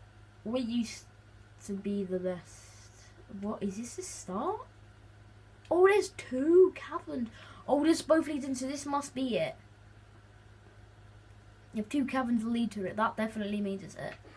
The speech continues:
The ca-, wax doesn't break. What is it? Smurfs! Oh, these are demons. Smurfs! Killing the Smurfs. Sorry, Smurfs. Papa Smurf.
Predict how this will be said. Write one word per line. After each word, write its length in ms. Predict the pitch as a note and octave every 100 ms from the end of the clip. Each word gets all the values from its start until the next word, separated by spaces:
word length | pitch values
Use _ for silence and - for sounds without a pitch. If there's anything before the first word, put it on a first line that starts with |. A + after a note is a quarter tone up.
| - - - - - - - - - -
The 80 | C#4+
ca-, 280 | - - D4
wax 320 | D#4+ F4+ -
doesn't 380 | C#4 D4 C#4+ -
break. 540 | A#3+ D#4 B3 - - - - - - - - -
What 120 | B3+
is 120 | C#4+
it? 120 | C#4 - - C4
Smurfs! 880 | - F#4 A4 A4+ A4+ G#4+ - - - - - - - - - - - -
Oh, 140 | C4+
these 180 | C4+ A#3+
are 100 | G#3
demons. 460 | F#3+ G3 F#3+ F#3+ - - - -
Smurfs! 640 | - F4+ F#4+ F#4 - - - - - - -
Killing 280 | - E4 E4
the 60 | D#4+
Smurfs. 520 | D4 C#4 C#4+ C4+ B3
Sorry, 420 | - - C#4+ C#4+
Smurfs. 680 | C#4 - C4 C4+ B3+ - - - - - - - - - - - -
Papa 260 | - C4 A3
Smurf. 400 | G#3+ A3 G3+